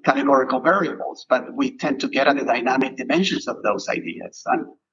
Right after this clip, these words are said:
you can only do that as you bring people who have expertise in those areas that have not been present in the past. Um, I don't think you necessarily have to make a call in the request for applications for those,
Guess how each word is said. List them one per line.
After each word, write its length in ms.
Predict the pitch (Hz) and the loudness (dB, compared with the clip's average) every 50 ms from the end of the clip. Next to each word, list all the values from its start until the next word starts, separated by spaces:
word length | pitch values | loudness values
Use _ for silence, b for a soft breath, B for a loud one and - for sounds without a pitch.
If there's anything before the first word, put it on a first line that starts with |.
| _ _ - - - | _ _ -20 -6 -4
you 120 | 135 143 143 | -4 0 2
can 140 | - - | 4 6
only 220 | - 311 320 320 - | 6 6 6 4 0
do 180 | - 156 151 143 | -2 -2 0 4
that 320 | 151 151 151 139 - - | 6 6 6 6 4 0
as 160 | - - - - | -4 -8 -12 -12
you 240 | 95 - 131 127 - - - | -8 -8 -8 -8 -10 -10 -4
bring 340 | - 135 151 156 151 143 139 | 0 2 2 2 2 0 0
people 260 | 143 156 143 - - _ - | 0 -2 -4 -4 -10 _ -18
who 100 | - - | -10 0
have 220 | - 143 151 151 | 2 2 2 2
expertise 540 | 143 - - - - - - - - - 117 | -2 -6 -8 -10 -12 -8 -6 -6 -6 -4 -6
in 100 | - - | -6 -6
those 240 | - 110 - - - | -4 -4 -6 -6 -6
areas 460 | - - - - - - - - - - | -8 -6 -6 -6 -6 -8 -10 -10 -2 0
that 160 | - - - - - - | 0 0 0 -2 -2 0
have 180 | - - 139 | 2 4 6
not 180 | 135 135 135 135 | 4 4 4 2
been 180 | 135 123 - | 0 0 0
present 420 | - - 131 143 143 - - - 320 | 2 2 2 2 2 0 -2 -2 -2
in 80 | 302 | -4
the 80 | - - | -4 -2
past. 480 | - - - - - - - - - _ _ _ _ _ _ _ _ _ _ - | 0 0 0 0 0 -4 -10 -14 -16 _ _ _ _ _ _ _ _ _ _ 2
Um, 520 | 120 117 - - - - - - - - - _ _ _ _ _ _ _ _ _ _ _ _ _ _ _ _ - | 4 4 4 2 2 0 0 -2 -4 -8 -16 _ _ _ _ _ _ _ _ _ _ _ _ _ _ _ _ 0
I 80 | - 156 | 2 2
don't 200 | 180 196 196 - | 2 2 2 6
think 200 | 196 196 196 170 | 6 6 8 8
you 60 | 175 165 | 6 4
necessarily 520 | 165 156 165 - - 160 156 151 147 143 | 2 0 -4 -2 0 0 2 2 0 0
have 180 | 147 147 143 - | 0 -2 -2 -2
to 80 | - 147 | -2 0
make 240 | 135 139 139 143 | 0 0 0 -2
a 60 | 131 - | -2 -2
call 580 | - - - 135 131 143 165 190 220 - - - | -2 0 2 4 4 4 4 4 2 -2 -4 -4
in 140 | 151 147 | 0 2
the 120 | 143 143 143 | 4 4 4
request 420 | 143 143 143 - 156 151 151 - | 2 2 2 2 2 2 2 2
for 140 | - 151 143 | 2 2 2
applications 760 | 143 143 143 147 147 147 151 151 - 180 175 175 - - - - | 2 2 0 2 2 2 2 2 2 2 2 2 2 -2 -2 0
for 160 | 156 151 147 | 2 2 4
those, 520 | 147 151 156 160 160 - - - - - | 6 4 4 2 0 -4 -8 -10 -10 -14